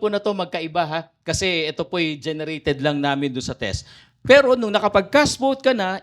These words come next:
ibinalik uli sa'yo. "Oh, confirm mo po, kababayang botanteng Pilipino, na ka-, dahil nakaboto ka na,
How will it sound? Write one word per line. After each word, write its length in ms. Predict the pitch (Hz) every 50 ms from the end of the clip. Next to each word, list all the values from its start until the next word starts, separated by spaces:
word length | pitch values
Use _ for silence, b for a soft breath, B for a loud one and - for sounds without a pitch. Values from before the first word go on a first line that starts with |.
| _ _ -
ibinalik 480 | 185 147 165 202 202 220 214 208 214 -
uli 160 | 214 208 202
sa'yo. 480 | - - 202 208 214 202 175 147 - _ _
"Oh, 400 | - 151 165 175 160 147 - _ _ -
confirm 480 | 160 156 160 151 175 175 180 185 190
mo 80 | 190 190
po, 400 | - 240 247 233 - - _ -
kababayang 640 | 165 151 160 156 151 170 185 208 220 220 214 208 175
botanteng 480 | 190 202 196 214 208 202 202 214 208
Pilipino, 640 | - 208 196 196 190 220 208 208 226 214 170 135 b b b b b b b
na 160 | b 131 120 -
ka-, 80 | 131
dahil 240 | 123 127 131 135 131
nakaboto 480 | 131 - 147 139 131 196 247 240 - 262
ka 160 | - 226 214
na, 320 | 202 190 185 185 180 -